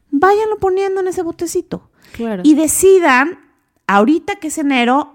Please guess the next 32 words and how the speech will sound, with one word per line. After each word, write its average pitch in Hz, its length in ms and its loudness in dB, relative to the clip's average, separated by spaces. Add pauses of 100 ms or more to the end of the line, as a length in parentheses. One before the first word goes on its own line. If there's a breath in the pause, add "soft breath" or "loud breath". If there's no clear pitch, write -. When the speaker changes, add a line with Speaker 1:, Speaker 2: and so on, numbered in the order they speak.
(140)
Speaker 1:
a 190 100 -4
ver, 170 220 -6 (400)
a, 247 240 0
para 277 240 2
mí 349 180 2
mi 370 140 -2
causa 339 480 2
son 339 480 -2
los 226 200 -6
perros 233 300 -2
callejeros. 160 520 -4 (380)
Ok, 208 280 -2 (340)
al 247 180 0
final 392 440 -2
del 381 160 0
año, 403 300 2 (760 soft breath)
nos 254 300 0
vemos 294 400 0
en 233 180 -2
diciembre, 370 580 -2 (160)
voy 339 340 2
a 403 100 4
donar 285 480 2 (320 soft breath)
lo 269 240 4
que 277 120 -4
junte, 381 440 0 (220)
cincuenta 330 720 0
pesos, 285 580 -2
veinte, 233 580 0
lo 240 280 0
que 254 140 -10
sea, 339 340 0